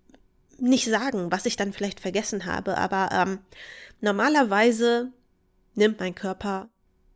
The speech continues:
besser ab. Also dementsprechend, ähm, muss ich sagen, dass die Erkältung in dem Bereich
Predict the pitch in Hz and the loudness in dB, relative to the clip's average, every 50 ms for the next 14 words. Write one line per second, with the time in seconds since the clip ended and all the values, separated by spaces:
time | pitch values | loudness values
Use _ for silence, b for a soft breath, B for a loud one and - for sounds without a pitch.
0 | _ _ _ _ _ _ _ _ _ _ _ 156 156 - - 170 170 180 - - | _ _ _ _ _ _ _ _ _ _ _ -2 -2 -2 -6 -10 -12 -12 -14 -14
1 | - _ _ _ _ _ _ _ _ _ _ - 165 170 170 - 175 175 - 208 | -18 _ _ _ _ _ _ _ _ _ _ -10 -8 -6 -6 -6 -6 0 0 2
2 | 214 220 220 220 - - - 208 - - 208 190 175 B B B B B B B | 2 2 -2 -2 -4 -6 -6 -8 -8 -6 -8 -10 -10 B B B B B B B
3 | B B B - 180 175 180 180 185 180 180 180 - _ _ _ _ - 208 233 | B B B -8 -6 -6 -6 -6 -6 -8 -8 -10 -14 _ _ _ _ 2 2 2
4 | 269 269 247 226 - - 180 185 208 220 214 190 180 - - - - - 180 - | 4 4 0 -2 0 0 2 2 2 2 0 -2 -4 -6 -6 -6 -6 -6 -6 -6
5 | - 214 214 233 226 - - 202 180 185 196 208 208 - _ - - _ _ _ | -2 0 0 0 0 -2 -4 -6 -4 -4 -6 -8 -10 -14 _ -20 -20 _ _ _
6 | - 190 190 190 190 196 202 196 196 185 180 175 175 180 185 - - - - | -6 -6 -4 -4 -4 -4 -2 -4 -6 -4 -4 -4 -4 -4 -6 -8 -12 -14 -16